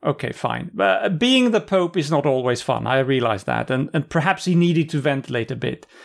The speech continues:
He's actually facing, Frankie is,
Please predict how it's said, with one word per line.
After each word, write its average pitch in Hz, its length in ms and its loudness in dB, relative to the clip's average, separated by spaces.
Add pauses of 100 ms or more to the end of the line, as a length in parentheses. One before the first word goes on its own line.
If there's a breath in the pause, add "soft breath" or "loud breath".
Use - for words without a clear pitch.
(420 loud breath)
He's 226 200 0
actually 254 680 0 (320)
facing, 175 580 -2
Frankie 135 480 -2
is, - 320 -4